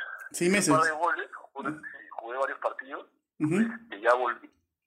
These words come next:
Speaker 2: Claro, ya volví jugando primera en otro lado, este, y al final me, me terminé yendo a la, al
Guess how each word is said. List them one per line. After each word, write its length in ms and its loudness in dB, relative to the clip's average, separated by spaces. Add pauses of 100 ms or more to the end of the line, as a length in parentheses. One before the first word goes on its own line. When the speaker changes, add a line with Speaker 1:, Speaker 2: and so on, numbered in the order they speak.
(300)
Speaker 2:
Claro, 260 2
ya 100 0
volví 260 -6
jugando 460 -2
primera 460 -4
en 100 -6
otro 260 -8
lado, 500 4
este, 520 -10
y 40 -8
al 100 -6
final 340 -8
me, 60 -16 (200)
me 60 -4 (300)
terminé 720 -2
yendo 300 -4
a 40 -4
la, 380 4 (180)
al 140 -2